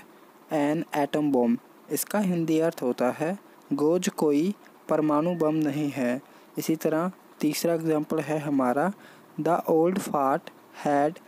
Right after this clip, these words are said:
served his purpose।" इसका हिंदी अर्थ होता है पुराने गोज ने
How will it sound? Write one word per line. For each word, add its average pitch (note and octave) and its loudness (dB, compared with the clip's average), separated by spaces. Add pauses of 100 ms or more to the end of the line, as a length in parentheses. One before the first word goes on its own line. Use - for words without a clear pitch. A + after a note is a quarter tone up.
(160)
served F3 0 (100)
his E3 -2 (100)
purpose।" C3+ -4 (280)
इसका - 0
हिंदी F3+ 2
अर्थ F3+ 0
होता B2+ -2
है E3 -2 (460)
पुराने D#3 0
गोज D#3 0
ने D3 0